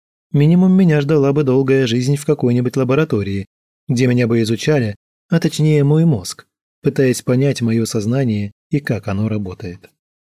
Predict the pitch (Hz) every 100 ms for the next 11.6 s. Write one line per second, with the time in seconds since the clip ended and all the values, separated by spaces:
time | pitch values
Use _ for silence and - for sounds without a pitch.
0 | _ - 131 - 170 202 185 165 156 156
1 | 143 - - 123 - 151 151 170 160 107
2 | 101 131 - 113 98 98 92 - _ _
3 | _ _ _ - 143 143 135 135 135 123
4 | 135 170 151 127 120 165 139 131 156 151
5 | 131 - 147 147 151 98 - 104 101 _
6 | _ _ - 131 139 156 143 147 165 175
7 | 135 127 139 147 147 - 180 - 107 104
8 | 104 113 113 113 113 110 107 104 151 139
9 | 123 - _ _ - 127 131 123 123 -
10 | 170 151 113 113 139 170 117 98 95 101
11 | - 120 117 98 -